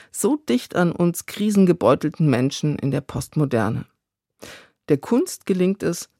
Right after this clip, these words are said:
Jahrhunderte zu überspringen. "Du, meine Seele, singe",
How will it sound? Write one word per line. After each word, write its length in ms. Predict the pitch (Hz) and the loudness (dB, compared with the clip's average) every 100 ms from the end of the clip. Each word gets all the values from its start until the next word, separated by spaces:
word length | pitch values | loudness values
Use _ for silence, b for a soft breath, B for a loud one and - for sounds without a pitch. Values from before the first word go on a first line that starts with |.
| _ | _
Jahrhunderte 840 | 151 123 123 156 156 147 160 151 | 0 0 2 2 2 0 -2 -8
zu 160 | - - | -8 -8
überspringen. 640 | - 180 - - 80 - _ _ _ _ _ _ _ _ _ _ b b b b b b _ _ | -6 -6 -8 -10 -10 -10 _ _ _ _ _ _ _ _ _ _ b b b b b b _ _
"Du, 240 | 208 262 302 | 0 0 2
meine 380 | 170 180 180 165 | 2 4 2 2
Seele, 420 | 143 143 147 139 | 4 4 4 4
singe", 540 | 127 143 120 101 69 | 4 4 4 2 -2